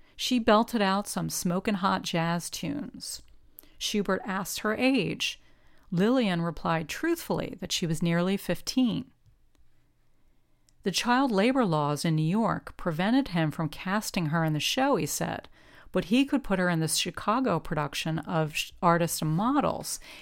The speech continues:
if she were willing to lie about her age and say she were eighteen. Lillian took the booking. When she arrived in Chicago, she shared a basement dressing room with twenty other showgirls and was suddenly thrust into,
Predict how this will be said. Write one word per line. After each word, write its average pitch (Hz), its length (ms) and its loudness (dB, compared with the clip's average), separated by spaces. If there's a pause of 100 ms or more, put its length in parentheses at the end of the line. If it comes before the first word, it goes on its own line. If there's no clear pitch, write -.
if 240 220 4
she - 240 -4
were 285 180 2
willing 160 300 4
to - 160 -4
lie 156 200 4
about 156 260 2
her 151 100 0
age 170 500 0 (300)
and 190 140 0
say 175 220 4
she - 180 0
were 165 160 0
eighteen. 160 800 0 (1300)
Lillian 269 440 6
took - 260 -2
the 175 100 -2
booking. 185 500 -4 (340)
When 180 120 0
she - 160 4
arrived 170 340 2
in 165 60 -2
Chicago, 226 800 -2 (420)
she - 220 0
shared 220 360 4
a 185 40 2
basement 202 500 2
dressing 196 380 0
room 151 260 0
with 156 160 -4
twenty 196 320 2
other 165 360 0
showgirls - 840 -2 (300)
and 180 80 0
was 180 100 0
suddenly 247 600 4
thrust 170 500 0
into, 202 380 -2